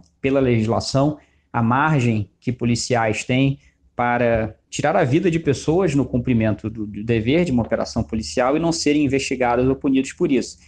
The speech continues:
Tá muito vago ainda como é que esse tipo de proposta seria detalhada, mas dependendo de como ela for detalhada, ela pode sim provocar uma decisão do Supremo dizendo que é inconstitucional,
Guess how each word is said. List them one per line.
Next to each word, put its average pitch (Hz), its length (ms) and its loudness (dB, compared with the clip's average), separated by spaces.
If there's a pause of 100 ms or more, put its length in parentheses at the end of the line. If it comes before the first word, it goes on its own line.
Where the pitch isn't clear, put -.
(160)
Tá 127 120 -2
muito 175 240 0
vago 139 400 2
ainda 135 340 0
como 127 200 2
é 165 100 2
que - 100 -4
esse 131 220 -4
tipo 123 260 -4
de 113 80 0
proposta 123 500 0
seria 147 300 0
detalhada, 156 640 0 (320)
mas 117 160 0
dependendo 139 580 0
de 147 80 -6
como 131 200 0
ela 123 100 0
for - 220 -2
detalhada, 127 680 0 (400)
ela - 140 0
pode 151 320 0
sim 165 260 0
provocar 143 380 0
uma 131 120 2
decisão 110 640 0
do 127 100 -4
Supremo 147 520 0
dizendo 117 300 2
que 120 100 -4
é 113 40 0
inconstitucional, 127 680 0